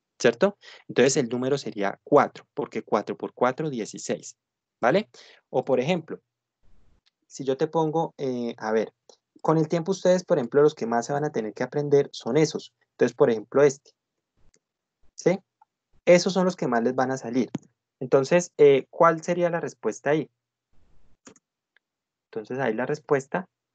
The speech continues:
pues, sería siete. ¿Por qué? Porque el número que yo multiplico, él por él, ¿cierto?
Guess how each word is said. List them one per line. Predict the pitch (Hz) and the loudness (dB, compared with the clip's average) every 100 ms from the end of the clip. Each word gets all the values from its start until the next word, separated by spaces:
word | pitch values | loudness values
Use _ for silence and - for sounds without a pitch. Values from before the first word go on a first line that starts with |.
| - | -16
pues, | - 117 | -2 -2
sería | - 101 120 175 208 - - _ - - _ _ _ | -2 -6 0 0 0 -10 -20 _ -20 -20 _ _ _
siete. | - 131 110 - - _ - | -8 0 0 -2 -20 _ -4
¿Por | 120 117 | -2 0
qué? | - 160 - - - _ | 2 2 0 -16 -20 _
Porque | - 123 - | -2 0 4
el | 135 | 4
número | 143 165 196 | 4 4 4
que | 156 | 2
yo | 127 | 0
multiplico, | 127 151 147 127 120 - - _ _ _ _ _ - | -2 -2 -4 -2 -4 -4 -14 _ _ _ _ _ 0
él | 156 170 | 2 2
por | - 180 | 2 4
él, | 156 131 156 _ _ _ _ | 4 2 -4 _ _ _ _
¿cierto? | - 117 - 190 | -12 -12 -8 -10